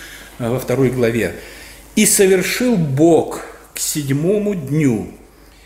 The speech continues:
э, дела свои, которые он делал,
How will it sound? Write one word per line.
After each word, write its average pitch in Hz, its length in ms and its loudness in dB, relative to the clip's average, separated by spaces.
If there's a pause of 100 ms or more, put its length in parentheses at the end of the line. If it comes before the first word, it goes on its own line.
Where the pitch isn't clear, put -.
(220)
э, 127 220 0
дела 175 500 4
свои, 110 520 -8 (220)
которые 160 500 -2
он 143 240 -2
делал, 120 420 0